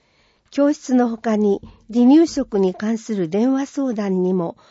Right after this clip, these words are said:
管理栄養士が対応。対象は生後四ヶ月から六ヶ月時の保護者。一月二十四日水曜日、午前十時から十一時。場所は区役所別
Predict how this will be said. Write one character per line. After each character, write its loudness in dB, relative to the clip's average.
管 2
理 0
栄 2
養 -2
士 -12
が -10
対 -12
応。 -12
対 -2
象 -2
は -4
生 2
後 -2
四 0
ヶ -6
月 -6
か -6
ら -4
六 -4
ヶ -4
月 -6
時 -6
の -2
保 -12
護 -8
者。 -16
一 -2
月 0
二 4
十 -4
四 -4
日 -10
水 -4
曜 -4
日、 -14
午 0
前 2
十 0
時 -8
か -12
ら -12
十 -4
一 -10
時。 -18
場 -4
所 0
は -2
区 -8
役 -4
所 -10
別 -14